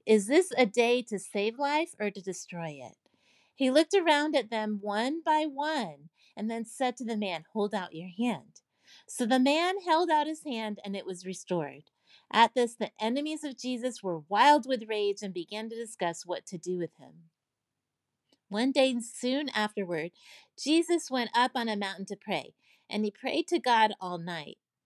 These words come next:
At daybreak, he called together all of his disciples and chose twelve of them to be apostles. Here are their names. Simon,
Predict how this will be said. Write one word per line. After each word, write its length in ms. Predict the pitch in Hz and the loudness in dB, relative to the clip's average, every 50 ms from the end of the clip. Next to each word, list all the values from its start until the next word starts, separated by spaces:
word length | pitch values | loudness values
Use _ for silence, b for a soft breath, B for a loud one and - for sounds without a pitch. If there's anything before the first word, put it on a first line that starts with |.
| - 190 | -10 -8
At 200 | 185 - _ - | -8 -8 _ -2
daybreak, 580 | 220 226 240 247 208 214 214 185 170 165 - - | 0 0 0 0 -2 -2 -2 0 0 -2 -4 -8
he 180 | - - 190 | -8 -8 -8
called 300 | 180 - - 220 220 226 | -6 -2 0 0 0 0
together 400 | - 240 202 214 202 185 180 - - | 0 -2 0 0 0 0 -2 -4 -4
all 200 | - 180 190 214 | -4 -2 0 0
of 100 | 247 277 | -2 -2
his 240 | 330 330 330 - - | -2 -4 -4 -4 -8
disciples 800 | - 285 269 - - 254 247 269 269 - 190 160 151 156 - | -10 -10 -8 -4 0 2 2 0 0 -2 -6 -6 -6 -8 -8
and 180 | - 190 185 175 | -8 -8 -8 -6
chose 320 | - - 208 196 190 180 | -2 0 0 0 0 -2
twelve 380 | - - - - 277 262 277 285 | -6 -8 -2 2 4 4 6 6
of 180 | 277 247 202 185 | 4 2 2 0
them 300 | 196 170 156 151 160 160 | -2 -2 -2 -2 -6 -8
to 140 | - - 208 | -4 -4 -2
be 160 | - 175 165 | 0 0 0
apostles. 720 | 165 - - 190 170 170 - - - 113 - - - - - _ _ _ b b b b b b b b b | 0 0 2 2 2 2 0 -4 -12 -16 -16 -16 -20 -20 -20 _ _ _ b b b b b b b b b
Here 340 | _ - 269 240 247 254 - | _ -2 0 0 0 0 0
are 160 | 220 220 220 | -2 -2 -2
their 160 | 208 202 196 | -2 -4 -6
names. 480 | 190 175 147 131 131 - - - - - _ _ _ _ _ _ _ _ | -8 -8 -10 -12 -14 -18 -20 -20 -20 -20 _ _ _ _ _ _ _ _
Simon, 800 | - - - - - 190 185 202 208 220 247 277 311 339 381 403 | -20 -20 -16 -10 -8 -6 -6 -4 -4 -4 -4 -4 -6 -6 -8 -10